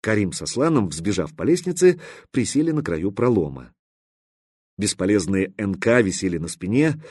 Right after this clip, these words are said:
братья держали крюки, Аслан сматывал с ремня верёвку. В щель Катя увидела, как один из зомбированных ренегатов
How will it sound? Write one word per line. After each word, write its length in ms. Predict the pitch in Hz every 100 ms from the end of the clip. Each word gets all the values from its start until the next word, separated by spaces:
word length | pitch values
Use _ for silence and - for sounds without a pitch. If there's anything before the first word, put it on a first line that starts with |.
| - -
братья 420 | 80 107 170 143
держали 460 | 85 90 80 87 80
крюки, 580 | 82 90 - 156 180 - - - _
Аслан 520 | 101 - - 135 175
сматывал 560 | 170 95 95 117 143 147
с 80 | 113
ремня 320 | 98 85 82
верёвку. 560 | 110 104 67 - 60 - _ _ _ _ _ _ _ _
В 60 | -
щель 480 | - 143 165 90 - - -
Катя 260 | - 165 170
увидела, 420 | 180 180 117 104
как 200 | 98 104
один 300 | 120 123 123
из 80 | 101
зомбированных 800 | 85 104 113 107 110 87 82 67
ренегатов 680 | 87 82 92 156 156 160